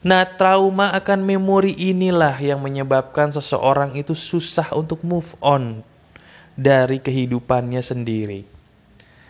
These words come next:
Jadi sekarang kamu sudah paham, dan dirimu sendiri ternyata sudah pernah mengalami ya, yang namanya trauma memori. Itu loh dasarnya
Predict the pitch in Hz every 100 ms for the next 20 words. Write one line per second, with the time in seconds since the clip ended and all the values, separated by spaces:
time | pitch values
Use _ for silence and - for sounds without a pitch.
0 | _ 127 139 151 156 139 147 147 139 143
1 | 143 127 127 127 120 120 113 110 120 _
2 | _ _ _ _ 123 123 120 120 120 120
3 | 127 120 131 139 127 123 131 - 160 165
4 | - - _ - 165 147 - 131 123 120
5 | 117 117 139 160 143 113 104 - _ _
6 | - 143 131 117 110 107 113 117 127 131
7 | 139 131 117 113 120 123 113 98 _ _
8 | _ _ - 147 180 135 110 110 104 113
9 | 113 123 135